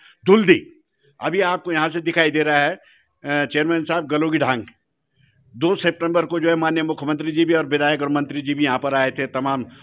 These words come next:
अमले के साथ आए थे और उस जगह पर ये खड़े होकर जो है एक्सपर्ट को बुलाया था। हमने तो आप ही की न्यूज़ में सुना था कि भाई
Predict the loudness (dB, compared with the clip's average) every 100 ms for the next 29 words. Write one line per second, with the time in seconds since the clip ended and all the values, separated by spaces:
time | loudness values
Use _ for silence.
0 | -6 -2 -2 -2 -2 -2 -2 -4 -4 -8
1 | -16 _ _ _ _ 2 2 2 0 0
2 | 0 0 0 0 0 0 2 0 -2 0
3 | 0 0 -2 -4 -4 -4 0 0 -2 -12
4 | -18 _ _ _ _ _ -6 -4 -4 -4
5 | 2 2 0 -4 -4 -4 -4 -6 -8 -6
6 | -4 -4 -4 -2 -2